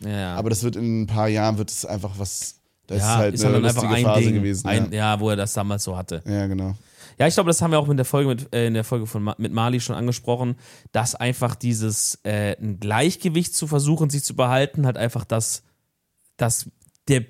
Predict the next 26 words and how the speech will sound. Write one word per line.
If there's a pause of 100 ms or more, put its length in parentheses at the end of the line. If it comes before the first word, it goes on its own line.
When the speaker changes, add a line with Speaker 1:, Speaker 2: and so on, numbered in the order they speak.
Speaker 1:
wahrscheinlich
beste
Weg
ist, (200)
das
lange
Zeit
durchzuhalten,
right? (240)
Speaker 2:
Ja.
Speaker 1:
Dass
man
nicht
das
eine
vernachlässigt,
aber
auch
nicht
das
andere,
sondern
dass
man
irgendwie
versucht,